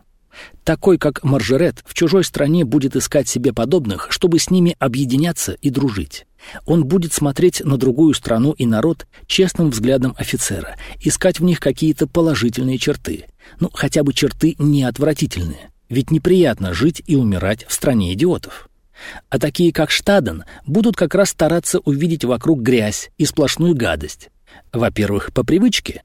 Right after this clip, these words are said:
ведь для него грязь — привычная среда обитания. Во-вторых, для самозащиты, чтобы везде была грязь и мразь,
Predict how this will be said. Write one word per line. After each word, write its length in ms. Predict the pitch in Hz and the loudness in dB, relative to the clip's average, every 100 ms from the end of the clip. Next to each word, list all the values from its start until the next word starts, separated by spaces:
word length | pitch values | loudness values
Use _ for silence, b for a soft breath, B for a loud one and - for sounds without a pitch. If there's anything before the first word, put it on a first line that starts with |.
| _ | _
ведь 160 | 117 95 | -6 -2
для 120 | 110 | 2
него 260 | 110 101 90 | 2 2 0
грязь — 360 | 95 92 - - | 0 -2 -4 -2
привычная 500 | 139 92 82 - 110 | 0 0 -4 -2 -2
среда 300 | 131 120 110 | 0 0 0
обитания. 580 | 143 165 120 80 - - B B B B | 0 0 -2 -4 -12 -18 B B B B
Во-вторых, 540 | 143 - 110 101 - - | 0 2 0 0 -2 -2
для 180 | 127 | -2
самозащиты, 760 | 117 117 120 165 - - - - | 0 0 0 0 -2 -2 -2 -4
чтобы 260 | - 180 208 | 0 2 4
везде 420 | 233 160 120 107 | 4 4 2 2
была 240 | 98 101 | 2 0
грязь 380 | 90 131 190 - | 2 2 2 0
и 80 | - | 0
мразь, 420 | 175 80 73 - | 2 0 -6 -12